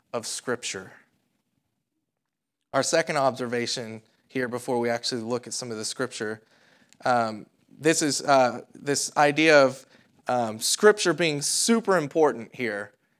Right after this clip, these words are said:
is, is confirmed in another way in our text. Um, this is from really G K Beale is the one that kind of words onto this. There is heavy usage of words all throughout the text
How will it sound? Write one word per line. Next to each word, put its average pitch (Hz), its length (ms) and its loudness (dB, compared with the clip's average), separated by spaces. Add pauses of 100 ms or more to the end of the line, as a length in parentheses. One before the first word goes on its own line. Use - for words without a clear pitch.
is, 135 260 0
is 143 220 0
confirmed 165 540 -2
in 151 100 -6
another 147 300 4
way 131 260 2
in 120 80 -6
our 113 120 -6
text. - 640 -8 (480)
Um, 110 480 0 (1300)
this 165 180 2
is 160 100 0
from 135 300 0
really 127 240 2
G 123 180 -4
K 117 200 -6
Beale 107 420 -6 (160)
is 117 120 -10
the 117 60 -10
one 113 120 -6
that 101 80 -10
kind - 160 -2
of 160 40 4
words 190 240 0
onto 113 280 -6
this. 107 320 -8 (340)
There 160 140 6
is 143 100 2
heavy 185 360 2
usage 156 720 -2
of 123 200 -4
words 123 640 0
all 135 200 4
throughout 123 360 -2
the - 80 -14
text - 640 -8